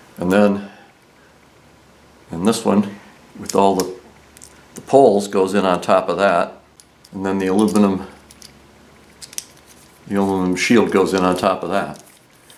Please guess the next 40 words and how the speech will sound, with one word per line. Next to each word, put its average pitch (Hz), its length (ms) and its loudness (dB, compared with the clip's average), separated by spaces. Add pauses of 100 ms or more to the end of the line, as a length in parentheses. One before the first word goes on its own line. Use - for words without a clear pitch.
(1040)
So 117 140 2
if 110 100 2
you 123 80 0
had 151 160 2
the 123 80 -2
distributor 107 440 -4
apart, 101 600 0 (880)
you 110 160 0
would 107 120 2
assemble 110 440 0
this 104 180 0
whole 113 180 4
thing 107 260 0
down 101 260 2
inside 110 440 2
there. 87 280 -8 (580)
Uh, 98 220 0
there 110 220 4
is 151 180 4
a 104 80 4
washer, 101 640 2
as 98 160 -2
I 98 80 4
recall. 98 760 0 (400)
I - 40 -12
think 98 140 -8
they 107 60 -2
called 117 280 4
it - 80 -8
a - 40 -12
C 131 240 -2
washer, 92 400 2
but 101 160 -4
there's 104 220 2
a 101 40 2
washer 110 460 4
that 98 140 -6
goes 98 260 -6
inside 95 540 0
that - 260 -10